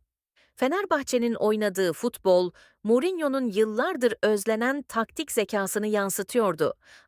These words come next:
Ancak bu sadece bir başlangıçtı.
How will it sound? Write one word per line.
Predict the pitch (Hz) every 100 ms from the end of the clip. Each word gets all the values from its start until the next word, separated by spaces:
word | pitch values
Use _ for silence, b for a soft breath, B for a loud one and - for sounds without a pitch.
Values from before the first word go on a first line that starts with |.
| -
Ancak | 220 208 202 -
bu | 190 190
sadece | - 233 302 214 226 220
bir | 277 202
başlangıçtı. | 202 - 202 190 185 - - 143